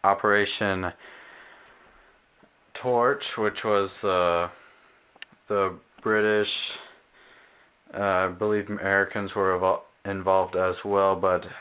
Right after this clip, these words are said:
here I'm just featuring the British against the Germans in the Desert Assault. So this will be the mock. Here I'll put a, probably an oasis, which will be, like, the British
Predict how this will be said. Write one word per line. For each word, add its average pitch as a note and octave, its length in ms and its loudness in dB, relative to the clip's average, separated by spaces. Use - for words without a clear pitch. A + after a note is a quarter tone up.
here G#2 180 2
I'm G2+ 140 2
just F#2 160 -8
featuring F#2+ 720 -4
the F2 200 0
British F#2+ 400 0
against F#2 360 -2
the F2 260 4
Germans G2 520 0
in F#2 120 0
the E2 320 0
Desert G#2 440 2
Assault. G#2 640 2
So G2 600 2
this G#2+ 240 -6
will G#2+ 100 0
be G2+ 140 0
the F#2 480 2
mock. A#2 360 4
Here A2+ 300 2
I'll G#2 220 6
put G2+ 380 2
a, F2+ 540 2
probably G#2 300 4
an F#2+ 140 4
oasis, G2+ 640 2
which G2+ 180 -2
will F#2+ 100 0
be, F#2 120 0
like, F2+ 240 0
the F2+ 80 -4
British F#2 640 0